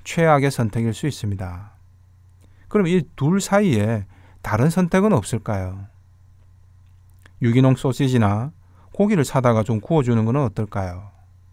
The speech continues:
최상은 아니어도 차선은 되지 않았을까요? 일단 그래도 밥도 먹고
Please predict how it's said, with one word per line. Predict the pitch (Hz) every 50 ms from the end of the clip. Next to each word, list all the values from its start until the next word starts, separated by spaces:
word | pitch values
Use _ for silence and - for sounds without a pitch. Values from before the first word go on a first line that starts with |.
| - - - - _ - - - - -
최상은 | - - 190 196 190 - 185 175 185 208
아니어도 | 214 165 117 107 104 107 104 113 101 95 92 - _ - - - - - - - - -
차선은 | - - - 156 139 - 151 139 135 135
되지 | 131 113 104 107 110
않았을까요? | 104 101 98 92 - - - - 107 98 92 92 90 92 95 98 - - - - - - - - - - - - - - - - - -
일단 | 190 170 - 190 170
그래도 | 143 143 151 143 139
밥도 | - - 127 123 - - 147
먹고 | 131 127 127 131 - - 104 95 95